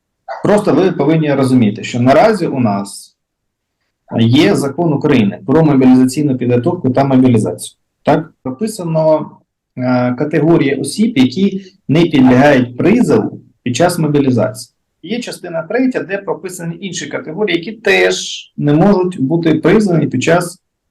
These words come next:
мобілізації. І от у цій частині третій зазначено саме особи, які є здобувачами освіти. Тут головне що, розуміти, що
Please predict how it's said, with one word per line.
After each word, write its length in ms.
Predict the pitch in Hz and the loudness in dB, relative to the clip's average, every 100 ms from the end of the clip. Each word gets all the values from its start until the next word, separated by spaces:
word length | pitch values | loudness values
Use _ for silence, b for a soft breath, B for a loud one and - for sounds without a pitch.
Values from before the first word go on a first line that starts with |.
| _ - | _ -4
мобілізації. 800 | 143 139 131 127 92 85 - _ _ _ b b b b _ - | 2 4 4 4 2 -2 -12 _ _ _ b b b b _ 0
І 40 | |
от 320 | 196 226 - - - | 2 2 -2 -20 -4
у 100 | 165 | -2
цій 340 | 165 - 220 | -2 2 2
частині 420 | - 165 160 180 175 | 4 0 0 -2 0
третій 640 | 214 320 - 151 113 214 B B B - | 2 4 4 2 2 -2 B B B -4
зазначено 580 | 127 147 214 254 208 165 | 0 2 4 2 0 -2
саме 500 | - 214 196 170 - | 2 2 2 0 -2
особи, 460 | 151 262 277 160 | -2 0 2 2
які 540 | 151 160 - 127 233 254 | 2 0 2 2 2 -2
є 220 | - 208 | 2 2
здобувачами 760 | 175 160 156 156 151 208 220 196 | 2 2 2 0 2 2 2 0
освіти. 480 | - - 113 101 - - _ _ _ _ | -4 -6 -6 -8 -14 -20 _ _ _ _
Тут 180 | - 233 | 0 2
головне 460 | 180 196 190 208 214 | 4 4 4 4 2
що, 380 | - 117 - - | -2 -4 -4 -2
розуміти, 540 | 110 117 107 110 - | -2 0 -2 -6 -10
що 340 | - 143 127 | -4 0 0